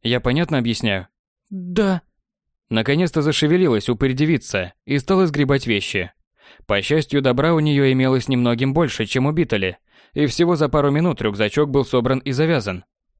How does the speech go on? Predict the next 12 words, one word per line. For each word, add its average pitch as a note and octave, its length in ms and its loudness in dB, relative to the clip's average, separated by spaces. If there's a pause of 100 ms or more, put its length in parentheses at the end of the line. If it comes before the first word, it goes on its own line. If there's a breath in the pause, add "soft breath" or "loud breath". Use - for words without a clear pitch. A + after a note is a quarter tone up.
"Сейчас D3 480 -2
я C#3 100 0
спрячу C#3 360 0
нас C#3 180 -2
от C3 120 -2
чужих C3+ 300 0
глаз D3 320 0
наговором", C3+ 580 0 (340)
предупредил A#2+ 580 0
ее C#3 140 2
молодой B2+ 320 0
человек. B2 480 -2